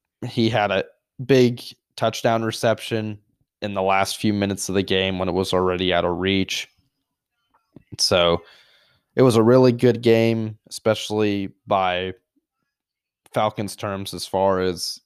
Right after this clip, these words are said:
the defense goes. Even with Grady Jarrett having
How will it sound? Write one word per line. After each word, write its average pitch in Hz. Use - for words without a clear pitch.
the 110
defense 107
goes. 104
Even 131
with 139
Grady 123
Jarrett 123
having 110